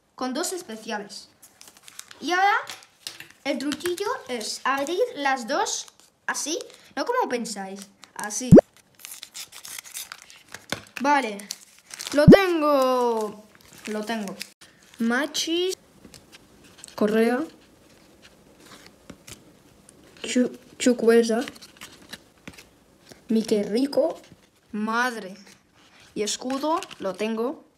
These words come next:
¡No lo tengo! No lo tengo, madre. Es que me he olvidado que no tenía este escudo, madre. Em, un club.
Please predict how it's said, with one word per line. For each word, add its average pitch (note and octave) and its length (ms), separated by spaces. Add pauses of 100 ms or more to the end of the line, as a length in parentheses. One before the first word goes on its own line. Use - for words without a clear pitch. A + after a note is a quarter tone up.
¡No F4 280
lo A4+ 180
tengo! E4+ 600 (520)
No A#4+ 260
lo F#4 40
tengo, F#4+ 360
madre. E4 300
Es C#4+ 100
que C4 100
me D4 100
he D#4 40
olvidado C#4+ 360
que C4 80
no C4 140
tenía C4+ 320
este C4 180
escudo, A3+ 380
madre. A3+ 460 (340)
Em, A#3 680
un C4 200
club. D4+ 360